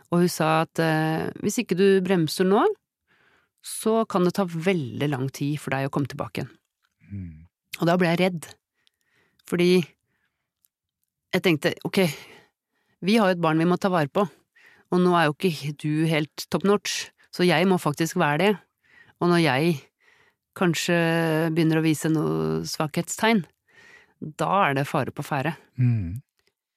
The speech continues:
Speaker 1: Så, ehm, så hun var grunnen til at jeg klarte å faktisk gå og sykemelde meg i en periode. Og det er jeg evig takknemlig for, fordi det har jeg merket i flere år etterpå.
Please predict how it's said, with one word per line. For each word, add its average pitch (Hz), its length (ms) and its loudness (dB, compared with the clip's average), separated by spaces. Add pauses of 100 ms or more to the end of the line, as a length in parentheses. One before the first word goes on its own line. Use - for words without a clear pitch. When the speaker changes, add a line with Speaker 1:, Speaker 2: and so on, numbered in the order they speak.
(1120)
Speaker 1:
Så, - 180 -2 (200)
ehm, 185 580 2 (400)
så 208 160 0
hun 202 120 2
var 202 140 2
grunnen 156 240 2
til 185 80 0
at 180 120 0
jeg 147 220 0
klarte 151 520 -2
å 147 60 -10
faktisk 143 420 -6
gå 143 80 -2
og - 60 -6
sykemelde - 400 -6
meg 165 180 -8 (120)
i 165 60 -2
en 151 80 -2
periode. 151 420 -6 (1300)
Og 180 80 -6
det 208 80 4
er 202 80 4
jeg 185 160 4
evig 143 120 0
takknemlig 135 440 0
for, 180 140 -2
fordi 175 460 2 (480)
det 175 100 0
har 233 140 4
jeg 240 80 2
merket 165 480 0
i 170 160 2
flere 160 260 0
år 208 300 0
etterpå. 196 340 -2